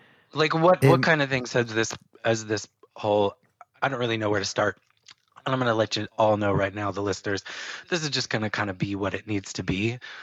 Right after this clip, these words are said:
Speaker 1: for us. You'll excuse us if we're being a little self-indulgent, but I feel like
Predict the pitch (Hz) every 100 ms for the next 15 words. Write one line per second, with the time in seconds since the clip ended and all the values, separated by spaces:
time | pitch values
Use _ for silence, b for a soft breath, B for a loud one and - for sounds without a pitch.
0 | B - 107 104 120 - - - 113 107
1 | - 123 110 98 95 95 - 101 98 92
2 | 92 92 90 92 - - - 95 - 87
3 | 87 90 87 87 - 95 - _ _ 104
4 | 104 110 95 92